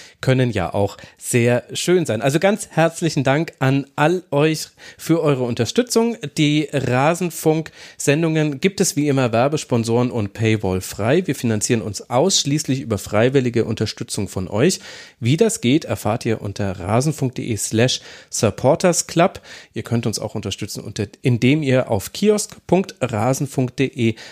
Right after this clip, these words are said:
einkauft und ihr unterstützt nicht nur uns, sondern auch die Gäste. Wir zahlen unseren Gästen Honorar. Das für die Schlusskonferenz konnten wir jetzt dank eurer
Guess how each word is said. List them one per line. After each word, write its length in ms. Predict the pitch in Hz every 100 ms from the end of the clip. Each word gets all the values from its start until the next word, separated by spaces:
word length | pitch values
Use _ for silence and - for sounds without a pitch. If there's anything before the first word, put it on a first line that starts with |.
| - -
einkauft 1040 | 127 151 151 _ - 139 165 240 - -
und 180 | 185 233
ihr 140 | 156
unterstützt 580 | 147 139 - 131 - -
nicht 460 | 123 123 160 - 127
nur 160 | 117
uns, 320 | 135 202 -
sondern 260 | - 117 117
auch 220 | 110 104
die 260 | - 107 101 - - _ -
Gäste. 500 | 180 190 - 202 240 _ _ _ _ _ _ -
Wir 300 | 131 131 143
zahlen 320 | - 113 120
unseren 300 | 110 - 104
Gästen 280 | 113 - 107
Honorar. 380 | 113 98 131 165
Das 180 | 147
für 100 | -
die 100 | 131
Schlusskonferenz 640 | 120 185 - 156 - 131 -
konnten 320 | 180 185 185
wir 80 | 170
jetzt 260 | 151 -
dank 260 | 135 139 -
eurer 360 | 123 117 113